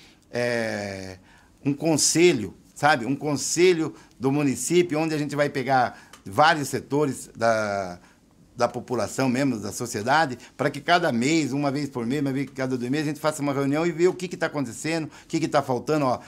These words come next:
vamos ter que melhorar aqui, vamos ter que fazer isso daqui, pra gente tá junto com a população. Eu, eu sou uma pessoa, Nayara, muito aberto ao diálogo. Eu acho que o diálogo é super importante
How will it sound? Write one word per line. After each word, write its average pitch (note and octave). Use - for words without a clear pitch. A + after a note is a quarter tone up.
vamos D3+
ter C#3+
que C3+
melhorar C3
aqui, D#3+
vamos C#3+
ter C#3+
que -
fazer B2+
isso B2
daqui, C#3
pra A#2+
gente C3
tá B2+
junto B2
com -
a B2
população. A2
Eu, G#2+
eu A#2+
sou C3+
uma B2+
pessoa, G#2+
Nayara, E2
muito C#3+
aberto A#2
ao A#2
diálogo. F2
Eu G2+
acho B2
que -
o A2+
diálogo G#2+
é G#2
super -
importante A2+